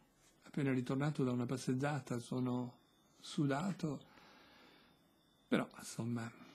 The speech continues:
sopportiamo anche questo caldo, passerà, passerà in fretta, e non è questa la cosa che preoccupa di più in questo momento.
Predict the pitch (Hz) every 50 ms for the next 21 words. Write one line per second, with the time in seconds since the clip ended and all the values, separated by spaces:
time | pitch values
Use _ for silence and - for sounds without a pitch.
0 | - - - - - - - - _ - - _ _ _ _ _ _ - - -
1 | - - - - - - - - - - _ _ _ _ _ _ - - - -
2 | - - _ - - _ _ - - - 160 135 - 127 123 131 120 127 123 113
3 | 113 113 - 135 117 - 123 120 - - 214 202 - 123 123 123 120 123 139 170
4 | 180 - - - - - - - - - - _ _ _ _ _ _ _ _ _
5 | - 120 - - - - 131 120 117 117 135 135 123 131 120 - - 131 123 127
6 | 147 160 151 - 151 127 120 120 120 - - 143 135 135 135 131 131 127 127 127
7 | 127 135 147 160 160 156 151 170 160 151 - 147 139 127 - 139 139 139 135 135
8 | 127 135 135 131 127 - 143 135 135 135 139 139 139 135 - 143 139 - 170 160
9 | 196 254 269 262 254 202 - - 131 123 127 -